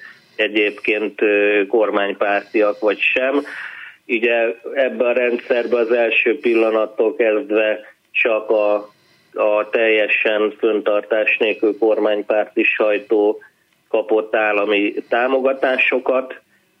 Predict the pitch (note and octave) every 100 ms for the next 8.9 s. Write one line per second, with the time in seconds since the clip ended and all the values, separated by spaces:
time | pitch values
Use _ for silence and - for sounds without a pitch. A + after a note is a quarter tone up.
0 | _ B2+ A#2 A#2 A#2 A#2 - _ _ _
1 | - B2 C#3+ C3+ D3 C#3 C#3+ D3 D3 D3
2 | D3+ D3 A#2+ B2 A#2+ A#2+ A#2+ - A#2+ A#2
3 | A#2 A2 A#2+ A2+ C3+ B2 A2+ A2+ A2 A2
4 | - A2+ A2 A2 A#2+ A2 A2 A2+ A2 G#2+
5 | - A#2 A#2 A#2 A#2+ B2 B2 - B2 A#2
6 | A#2 A#2+ A#2 A#2 B2 B2 A#2 A2+ A#2 A2+
7 | A2+ C3+ A#2 A2+ B2 A#2 - B2 A2+ A2
8 | A#2+ A2 F#2 F#2+ A2+ - - A2 G#2+